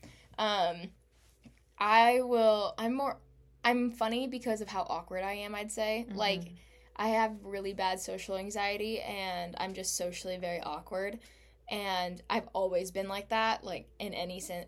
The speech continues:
Speaker 1: like, circumstance, I'm just very awkward, and that's funny, <laughs> I guess. And so, yeah,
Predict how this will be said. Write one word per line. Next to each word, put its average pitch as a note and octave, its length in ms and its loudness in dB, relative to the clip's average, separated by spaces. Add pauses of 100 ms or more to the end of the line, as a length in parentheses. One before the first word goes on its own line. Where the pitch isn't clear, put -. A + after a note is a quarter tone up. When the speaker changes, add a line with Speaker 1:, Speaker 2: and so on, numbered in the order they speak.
(140)
Speaker 1:
like, E3+ 220 -4 (180)
circumstance, G3+ 640 -6
I'm F#3 140 -8
just F3+ 140 -12
very D#3 180 -8
awkward, F3+ 440 -6
and F#3 160 -8
that's - 360 -10 (680)
funny, G3+ 600 -6 (100)
<laughs> - 100 -14
I C#4+ 100 -8 (160)
guess. - 340 -6 (520)
And A#3 160 2
so, G#3 520 4 (340)
yeah, G3+ 460 4